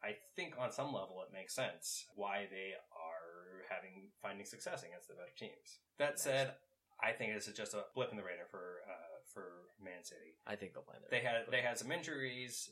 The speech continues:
Speaker 1: They had a tough, it's not easy to play a midweek Champions League match and then come back on the weekend. It's not easy to do that. And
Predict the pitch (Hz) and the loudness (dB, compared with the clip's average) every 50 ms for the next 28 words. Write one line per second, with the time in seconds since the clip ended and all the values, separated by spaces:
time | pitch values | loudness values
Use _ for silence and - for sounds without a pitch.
0 | 110 113 117 110 107 104 101 101 101 101 98 - - 113 104 98 98 92 92 92 | -8 -4 -2 0 0 0 -2 -4 -6 -8 -8 0 2 4 4 4 2 0 -2 -4
1 | 92 92 92 - - - - - - - - 120 107 101 - - - - - - | -6 -10 -14 -16 -18 -20 -20 -20 -14 -2 2 2 2 2 0 -6 -10 -12 -16 -20
2 | - - 131 127 - - 131 123 131 135 131 135 127 - - - 135 131 123 110 | -8 -6 -6 -4 -4 -4 -2 2 6 8 8 8 8 4 0 -2 -2 -2 0 0
3 | 107 101 98 95 95 - - - - 113 104 101 98 95 - - 120 107 104 101 | -2 -4 -4 -6 -10 -12 -12 -8 -6 -4 -4 -4 -6 -8 -4 0 2 4 4 4
4 | 101 104 104 104 98 101 104 101 104 104 98 98 - - 110 98 95 101 95 - | 2 0 -2 -2 -2 -2 -2 0 0 -2 -2 0 0 0 0 2 0 -2 -6 -6
5 | 95 87 95 90 90 87 - 98 95 95 92 - 101 92 92 87 87 - 180 175 | -6 -6 -6 -6 -6 -8 -8 -8 -6 -6 -6 -4 -4 -4 -4 -4 -6 -6 -6 -6
6 | 85 82 85 82 - - - - - - _ _ _ - _ _ _ - 104 98 | -6 -6 -10 -14 -14 -14 -14 -14 -16 -20 _ _ _ -20 _ _ _ -8 -6 -6
7 | - - - - - 117 107 101 95 92 90 87 87 - - - _ - 82 80 | -4 -6 -6 -8 -6 -4 -2 -2 -2 -2 -4 -6 -6 -8 -8 -8 _ -16 -16 -16
8 | - - - - - - - _ _ _ - 107 101 95 95 95 92 92 92 90 | -14 -16 -16 -16 -16 -18 -20 _ _ _ -6 -2 2 2 2 2 2 -2 -6 -10